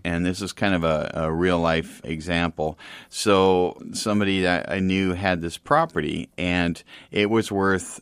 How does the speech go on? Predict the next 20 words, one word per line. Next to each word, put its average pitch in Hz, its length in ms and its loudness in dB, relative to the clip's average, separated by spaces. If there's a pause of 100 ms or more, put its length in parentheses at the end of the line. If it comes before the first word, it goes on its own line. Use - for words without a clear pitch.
five 104 360 4
million 104 320 2
dollars. 98 560 -2 (180)
And 98 280 0
then 104 260 4
Sound 107 340 0
Transit 107 440 -2
came 104 240 -2
along 87 340 2
and 98 100 -2
said, 90 320 0 (140)
"We're 98 280 -2
gonna 113 220 2
take 98 300 -2
your - 80 -6
property." 151 640 -2 (220)
And 90 180 -2
they 85 160 -2
said, 90 200 -6
"Well, 87 360 -2